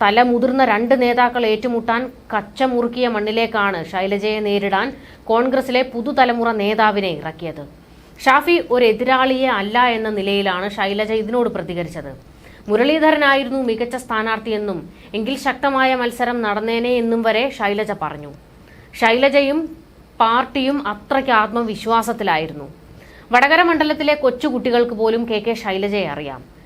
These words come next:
കണ്ണൂരിനോട് ചേർന്ന് കിടക്കുന്ന വടകരയിൽ ശൈലജയെ പരിചയപ്പെടുത്തേണ്ട ആവശ്യമൊന്നും ഉണ്ടായിരുന്നില്ല. എന്നാൽ ആ നേട്ടം ഷാഫിക്കുണ്ടായിരുന്നില്ല. പ്രായമായ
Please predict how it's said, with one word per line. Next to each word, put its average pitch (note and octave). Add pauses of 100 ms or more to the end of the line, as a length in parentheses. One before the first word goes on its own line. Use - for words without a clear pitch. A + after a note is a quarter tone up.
(160)
കണ്ണൂരിനോട് C4
ചേർന്ന് C4
കിടക്കുന്ന B3+
വടകരയിൽ A3
ശൈലജയെ G3+
പരിചയപ്പെടുത്തേണ്ട C4
ആവശ്യമൊന്നും A#3+
ഉണ്ടായിരുന്നില്ല. F3 (580)
എന്നാൽ C#4+
ആ C#4
നേട്ടം C4 (100)
ഷാഫിക്കുണ്ടായിരുന്നില്ല. F#3 (600)
പ്രായമായ D4